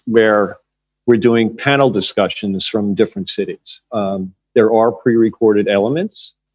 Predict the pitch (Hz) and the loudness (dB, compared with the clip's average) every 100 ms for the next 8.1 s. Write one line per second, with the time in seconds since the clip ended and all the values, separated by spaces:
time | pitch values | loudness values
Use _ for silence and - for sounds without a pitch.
0 | _ _ _ 101 92 92 90 92 _ _ | _ _ _ -10 -8 -8 -12 -16 _ _
1 | _ - _ _ _ _ _ _ _ 110 | _ -20 _ _ _ _ _ _ _ -4
2 | 104 104 127 143 135 123 107 139 175 - | -4 0 0 2 0 2 2 2 -2 -6
3 | - 113 117 107 - 117 123 185 190 - | -6 -4 0 -2 2 2 2 -2 -4 -10
4 | - _ _ 127 110 - - 120 120 120 | -12 _ _ -2 -2 -2 -2 0 0 2
5 | 175 196 - 190 180 175 175 _ _ - | 0 0 0 2 2 -2 -6 _ _ -4
6 | 123 120 123 139 151 123 110 120 123 123 | -2 0 2 2 2 0 0 0 0 -2
7 | 117 - _ _ _ _ _ - 104 104 | -6 -20 _ _ _ _ _ -12 -8 -6
8 | 101 | -6